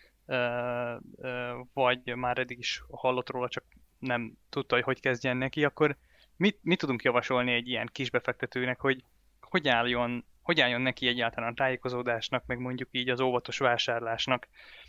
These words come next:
Öm, nézzen egyedi részvényeket, amik, amik, ö,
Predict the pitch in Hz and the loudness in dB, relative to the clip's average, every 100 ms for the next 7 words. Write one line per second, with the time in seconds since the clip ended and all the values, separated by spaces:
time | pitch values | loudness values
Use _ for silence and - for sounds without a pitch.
0 | - _ - - 131 123 123 131 127 - | -20 _ -14 -2 0 2 0 -2 -6 -10
1 | 139 123 143 151 160 135 127 117 123 165 | -10 -8 0 2 2 2 0 2 0 0
2 | 175 160 147 - - 139 135 - 131 123 | 0 0 -2 -2 -2 0 0 0 -2 0
3 | 123 117 113 - - - 120 117 - 120 | -2 -2 -6 -16 -16 -8 -8 -8 -4 0
4 | 117 | 0